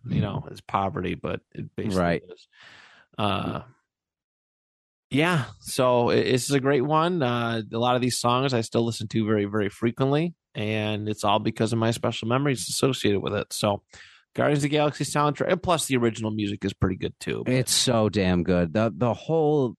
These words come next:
Speaker 2: the score and the soundtrack as a whole is so well put together for Guardians.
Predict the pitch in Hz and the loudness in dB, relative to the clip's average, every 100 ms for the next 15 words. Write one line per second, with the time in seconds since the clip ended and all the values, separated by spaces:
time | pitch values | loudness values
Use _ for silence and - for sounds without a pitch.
0 | 101 95 107 - - 160 170 143 113 - | -10 -4 -4 -4 -2 0 2 2 0 2
1 | 113 113 123 101 92 87 85 90 85 85 | 0 0 0 -2 -2 -2 -2 2 2 2
2 | - 87 80 - - - - 104 101 98 | 0 -4 -4 -4 -2 -4 -2 0 2 2
3 | 92 85 85 82 80 92 80 85 78 69 | 2 2 0 -2 -2 -4 -4 -4 -6 -6
4 | 65 67 73 69 57 57 50 69 | -8 -8 -8 -8 -8 -8 -10 -12